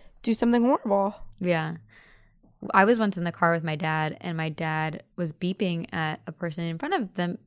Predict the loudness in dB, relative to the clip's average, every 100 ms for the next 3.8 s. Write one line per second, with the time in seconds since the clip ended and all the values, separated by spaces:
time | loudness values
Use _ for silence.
0 | -6 -4 -2 -2 -2 0 0 -2 -4 -4
1 | -4 -4 -4 -2 -4 -6 -18 -10 0 2
2 | 2 6 6 8 4 2 0 -2 -2 -4
3 | -4 -6 -14 -8 -4 -2 -4 -8